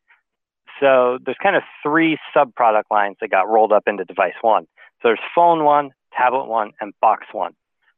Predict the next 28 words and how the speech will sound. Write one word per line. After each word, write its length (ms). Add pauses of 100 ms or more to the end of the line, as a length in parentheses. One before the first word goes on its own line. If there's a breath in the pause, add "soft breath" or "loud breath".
(120)
Uh, 200
so 160
Box 240
One 140
is 100
gonna 140
be 120
your 200
laptop 540
or 120
desktop 480
computer. 540 (320)
Uh, 200 (100)
Tablet 320
One 200
might 200
be 80
an 180
iPad 520
or 80
an 100
Android 340
tablet 500 (360 soft breath)
or 120
even 180
a, 300
a 100
Windows 380